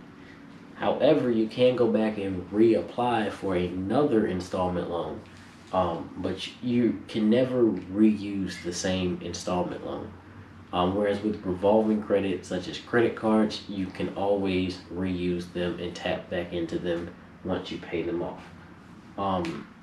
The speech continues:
you know, some good examples of installment loans are student loans.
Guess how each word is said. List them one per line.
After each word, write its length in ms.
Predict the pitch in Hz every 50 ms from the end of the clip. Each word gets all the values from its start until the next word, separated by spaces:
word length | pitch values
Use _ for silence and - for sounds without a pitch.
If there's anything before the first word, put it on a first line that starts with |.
| - - - - -
you 100 | 113 110
know, 180 | 104 101 95 95
some 220 | 92 - 107 98
good 200 | 92 113 131 147
examples 640 | 143 110 107 92 95 101 110 110 107 104 98 92 90
of 120 | 90 87
installment 560 | 90 90 87 - - 92 92 90 82 - - -
loans 300 | - 147 - - - - - - - - - - - - - -
are 120 | 90 90 90
student 540 | - - - - - 139 139 - 95 87 87
loans. 480 | 87 - - - - - - - -